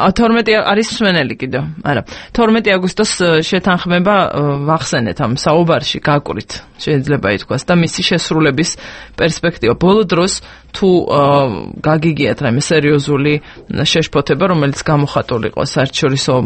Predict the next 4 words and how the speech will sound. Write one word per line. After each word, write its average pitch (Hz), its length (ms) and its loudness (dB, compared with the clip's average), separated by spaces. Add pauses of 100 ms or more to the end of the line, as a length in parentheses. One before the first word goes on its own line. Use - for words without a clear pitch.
(560)
არენაზე, 147 640 2 (360)
ა, - 160 -2 (160)
ასპარეზზე 160 680 0 (220)
და 196 220 0